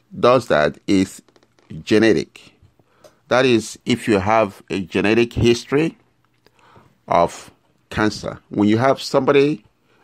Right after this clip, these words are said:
a direct family member, maybe parents or brother,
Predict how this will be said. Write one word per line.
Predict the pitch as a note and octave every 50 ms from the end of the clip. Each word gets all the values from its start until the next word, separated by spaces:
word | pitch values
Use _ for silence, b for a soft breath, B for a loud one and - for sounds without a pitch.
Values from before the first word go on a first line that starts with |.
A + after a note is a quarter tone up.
| _
a | - F2
direct | E2 F#2+ F#2+ A2 A#2+ -
family | - - B2+ B2+ B2+ C3 C3+
member, | B2+ C3 C3 B2+ A2 B2+ C3 C3+ - - _ _
maybe | - G#2 F#2+ F#2 F#2 E2 F2+ E2+
parents | - - G#2+ A#2 A#2 B2+ D3 A#3 - - - - - - _ _ _ _ _ _ _ b b b b b b b b b b b b _ _
or | - E2+ E2+ E2+ E2+
brother, | E2 - G#2 G#2+ A#2 B2 B2+ C3+ - -